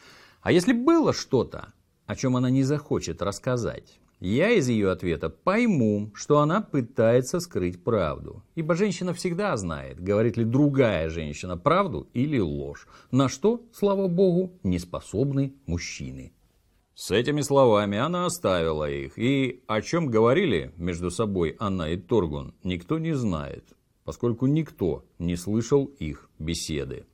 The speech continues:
«Можешь пока отдохнуть, раб», сказал Орм, ибо в скором времени ты узнаешь обо всём правду. Нет более хитроумной женщины во всём мире, чем Ильва. За это я ручаюсь.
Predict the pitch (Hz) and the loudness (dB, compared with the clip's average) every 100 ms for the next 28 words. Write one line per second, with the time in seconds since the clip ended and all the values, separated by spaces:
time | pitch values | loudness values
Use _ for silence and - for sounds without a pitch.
0 | _ _ _ _ _ _ _ _ - 92 | _ _ _ _ _ _ _ _ -4 0
1 | 139 143 - 143 147 156 135 135 127 160 | 0 0 2 0 4 2 4 2 2 0
2 | 147 - - 90 98 - - _ _ _ | -2 -4 -4 2 2 0 -16 _ _ _
3 | - - 82 85 76 - 98 85 69 62 | -18 -6 -4 -2 -4 -4 0 0 -2 -8
4 | - _ - 120 123 120 107 - 139 139 | -16 _ -6 0 2 2 0 0 2 4
5 | 131 143 151 131 85 67 60 - 101 101 | 4 2 2 2 0 -4 -8 -6 -2 0
6 | 101 120 131 127 104 90 - 90 87 85 | 0 0 0 -2 0 0 0 -2 -2 -2
7 | 107 95 76 65 55 53 - _ _ - | 2 2 2 -2 -10 -14 -20 _ _ -6
8 | 92 110 127 131 117 113 123 120 113 101 | 0 4 4 4 2 2 4 4 4 2
9 | - 104 110 113 110 104 101 95 101 110 | -2 -2 2 4 4 2 2 0 0 0
10 | 101 104 98 92 92 85 107 104 98 101 | 0 -2 -2 2 2 0 0 0 2 4
11 | 113 98 76 - - - 82 78 113 98 | 4 4 2 -4 -10 -6 -6 -4 -2 0
12 | 85 69 60 - 87 90 90 90 101 104 | 0 -2 -6 -8 -4 0 2 2 0 0
13 | 92 80 78 85 - 80 71 57 57 | 0 2 0 -2 -4 -4 -4 -6 -10